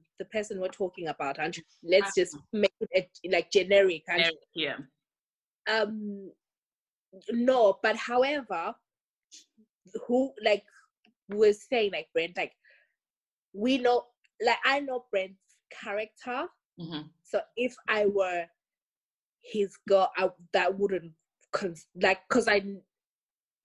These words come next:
Speaker 1: I know how he carries himself. Does that make sense?
Speaker 2: Mm.
Speaker 1: But it's not, uh, but generally speaking, um, yeah, but, but, but it depends on the type of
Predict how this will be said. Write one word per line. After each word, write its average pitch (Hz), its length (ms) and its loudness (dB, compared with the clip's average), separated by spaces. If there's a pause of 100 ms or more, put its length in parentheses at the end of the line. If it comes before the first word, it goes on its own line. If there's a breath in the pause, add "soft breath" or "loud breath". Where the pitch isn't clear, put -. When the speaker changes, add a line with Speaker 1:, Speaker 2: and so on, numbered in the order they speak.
(120)
Speaker 1:
I 202 300 2
know 214 400 2
how 185 340 -6
he 180 280 -16
carries 175 360 -4
himself. 151 480 -10
Does 202 100 2
that 214 140 4
make 208 160 0
sense? 214 260 0 (500 loud breath)
Speaker 2:
Mm. 143 320 -14 (800)
Speaker 1:
But 202 220 2 (260)
it's - 260 -14
not, 220 340 0 (520)
uh, 190 120 -2 (100)
but 185 160 0 (120)
generally 247 440 0
speaking, 208 840 -8 (540 loud breath)
um, 175 680 -4 (300)
yeah, 180 320 2 (220)
but, 202 240 2
but, 240 220 4 (400)
but 185 160 -4 (380)
it 226 160 -6
depends 226 440 -2
on 202 140 0
the 175 80 2
type - 240 -8
of 185 80 -6